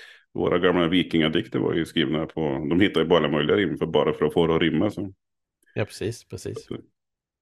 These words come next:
Speaker 2: Ja.
Speaker 1: Men,
Speaker 2: Ja, men
Speaker 1: eh, för en gångs skull har vi inte så mycket att säga om texten, tror jag, om vi ska läsa
Speaker 2: Nej,
Speaker 1: mer eller inte.
Speaker 2: jag,
Speaker 1: Utan
Speaker 2: jag gillar det här. Jag tycker det är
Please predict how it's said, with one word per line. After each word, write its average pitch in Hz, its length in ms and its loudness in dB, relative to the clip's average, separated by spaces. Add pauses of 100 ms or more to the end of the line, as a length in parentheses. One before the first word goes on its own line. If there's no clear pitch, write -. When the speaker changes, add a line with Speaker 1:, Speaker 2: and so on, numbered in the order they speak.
(840)
Speaker 2:
Ja. 139 400 2 (560)
Speaker 1:
Men, 117 220 8
Speaker 2:
Ja, 113 60 10
men 98 360 6
Speaker 1:
eh, 82 80 0 (280)
för 131 80 8
en 156 140 8
gångs 147 120 6
skull 131 200 6
har 117 100 8
vi 104 80 4
inte 123 120 0
så - 60 -6
mycket 98 120 2
att - 80 0
säga 85 120 2
om 80 100 0
texten, - 400 -4
tror 87 160 0
jag, 78 80 -2 (120)
om 87 100 2
vi 87 80 4
ska 95 100 0
läsa 82 240 2
Speaker 2:
Nej, - 200 8
Speaker 1:
mer 123 60 0
eller 90 100 0
inte. - 100 2
Speaker 2:
jag, 170 260 6
Speaker 1:
Utan - 120 2
Speaker 2:
jag 170 180 8
gillar 147 500 4
det 196 60 2
här. 190 260 2
Jag 147 320 4
tycker 160 280 0
det 156 360 2
är 151 80 2